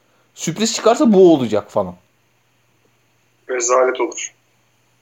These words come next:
Speaker 1: Ben gerçekten kusarım, şey, televizyona kusarım yani.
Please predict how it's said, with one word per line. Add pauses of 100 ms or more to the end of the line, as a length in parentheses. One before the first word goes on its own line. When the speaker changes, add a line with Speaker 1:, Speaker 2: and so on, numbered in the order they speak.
(1000)
Speaker 1:
Ben
gerçekten
kusarım,
şey,
televizyona
kusarım
yani.